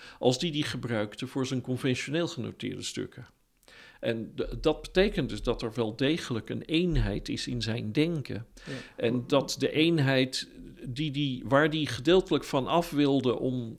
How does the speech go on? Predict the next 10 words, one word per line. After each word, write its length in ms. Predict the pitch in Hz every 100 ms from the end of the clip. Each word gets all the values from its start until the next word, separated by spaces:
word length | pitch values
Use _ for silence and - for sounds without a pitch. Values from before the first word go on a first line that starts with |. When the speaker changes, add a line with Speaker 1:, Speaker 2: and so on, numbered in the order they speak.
| - 143 156 - - 131
Speaker 1:
vrijer 760 | 117 117 127 139 180 180 147 113
te 120 | 156
zijn 300 | 135 143 135
als 180 | 120 -
componist, 880 | 135 117 123 120 139 113 - - - - - - - - -
eh, 480 | - 120 117 104 104 - -
dat 320 | - 123 151 -
dat 180 | 147
dus 340 | - 147 - - -
mislukte 960 | 156 147 139 139 202 220 - - 123